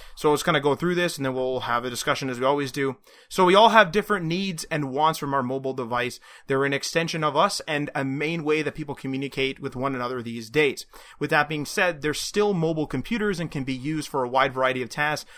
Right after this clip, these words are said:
from working on the go, taking photos, chatting with friends, and much more.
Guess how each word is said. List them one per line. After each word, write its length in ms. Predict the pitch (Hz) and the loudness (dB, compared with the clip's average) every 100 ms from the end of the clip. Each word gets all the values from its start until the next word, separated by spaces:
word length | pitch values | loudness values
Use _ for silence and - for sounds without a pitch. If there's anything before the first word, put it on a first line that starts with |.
| - | -16
from 220 | - 135 | -2 0
working 320 | 120 139 143 123 | 0 0 -2 -4
on 80 | |
the 80 | 120 | -4
go, 460 | 117 170 175 180 175 | 2 6 6 4 0
taking 320 | 160 135 120 | -4 -4 -4
photos, 420 | 160 160 160 151 | 0 2 2 0
chatting 320 | - 135 127 | -2 0 0
with 100 | 123 | -4
friends, 360 | 113 165 160 139 | -4 -2 -2 -4
and 80 | 123 | -6
much 200 | 117 - | -6 -2
more. 300 | 175 131 | -2 -2